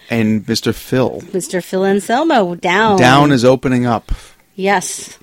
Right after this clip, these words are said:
Speaker 1: And those guys, you know what? Those guys, those old school metalers, do not waste your time and dollar.
Speaker 2: No. They
Speaker 1: They
Speaker 2: pack
Speaker 1: fill
Speaker 2: it.
Speaker 1: it.
Speaker 2: They
Speaker 1: They fill
Speaker 2: pack
Speaker 1: it.
Speaker 2: it.
Speaker 1: I mean, really. I, I, y-, as much as people put down metal,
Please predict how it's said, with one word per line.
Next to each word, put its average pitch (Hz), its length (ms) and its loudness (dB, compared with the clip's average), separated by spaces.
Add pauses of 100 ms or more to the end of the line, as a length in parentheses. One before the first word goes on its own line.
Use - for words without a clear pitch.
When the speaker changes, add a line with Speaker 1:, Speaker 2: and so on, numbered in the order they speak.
Speaker 1:
And 123 160 -2
those 156 160 2
guys, 160 160 -4
you 156 120 -2
know 190 80 0
what? 175 220 -4
Those 180 220 -4
guys, 165 320 -4
those 151 140 -4
old 170 160 -4
school 156 240 -6
metalers, 135 400 0 (260)
do 175 140 -4
not 165 240 -4
waste 131 300 -2
your 117 100 -2
time 127 340 0
and 107 160 2
dollar. 101 240 -2
Speaker 2:
No. 160 300 -6 (160)
They 220 60 -10 (120)
Speaker 1:
They 135 140 4
Speaker 2:
pack - 180 -2
Speaker 1:
fill 123 160 2
Speaker 2:
it. 104 60 -2 (440)
Speaker 1:
it. - 60 -18
Speaker 2:
They 185 180 -2
Speaker 1:
They 170 80 0
fill - 200 0
Speaker 2:
pack 175 160 2
Speaker 1:
it. - 80 -12
Speaker 2:
it. - 100 -8
Speaker 1:
I 165 60 -4
mean, 160 240 -6
really. 101 400 -6 (400)
I, - 140 -8
I, 151 180 -6
y-, 165 180 -2
as 156 160 2
much 190 220 -2
as 170 80 -6
people 156 320 -2
put - 240 -2
down 131 260 2
metal, 123 340 2